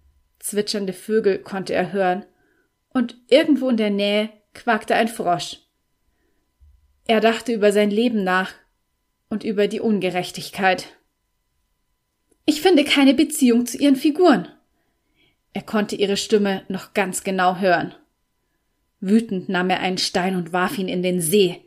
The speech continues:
Er hüpfte über das Wasser. Was für ein Jammer! Er hatte damit einfach nicht gerechnet.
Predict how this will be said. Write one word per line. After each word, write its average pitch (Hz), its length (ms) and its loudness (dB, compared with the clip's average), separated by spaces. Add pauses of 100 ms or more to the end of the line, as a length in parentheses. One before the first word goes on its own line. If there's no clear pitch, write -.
(720)
Er 202 180 -2
hüpfte 277 320 -2
über 202 220 2
das 190 220 -2
Wasser. 180 480 -6
Was 185 340 0
für 190 120 0
ein 190 140 0
Jammer! 180 420 2 (760)
Er 196 180 -2
hatte 208 180 -4
damit 208 360 -2
einfach 175 340 -4
nicht 196 220 -4
gerechnet. 226 680 2